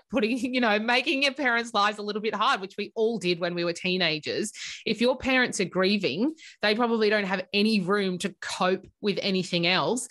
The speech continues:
then that kind of probably leaves you feeling really isolated in times where you, you know, you should be able to be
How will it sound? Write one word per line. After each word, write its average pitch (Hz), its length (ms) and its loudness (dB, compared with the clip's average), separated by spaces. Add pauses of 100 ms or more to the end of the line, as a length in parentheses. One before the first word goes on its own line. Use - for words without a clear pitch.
(260)
then 202 100 2
that 208 200 0
kind 202 180 2
of 190 80 -4
probably 190 240 2
leaves 185 200 2
you 190 60 -4
feeling 185 240 0
really 185 240 2
isolated 180 640 0
in 170 120 -2
times 170 440 0
where 175 80 2
you, 170 360 -2
you 196 120 -2
know, 170 100 2
you 175 160 0
should 180 260 -4
be 185 200 2
able 156 260 0
to - 160 -10
be 156 320 0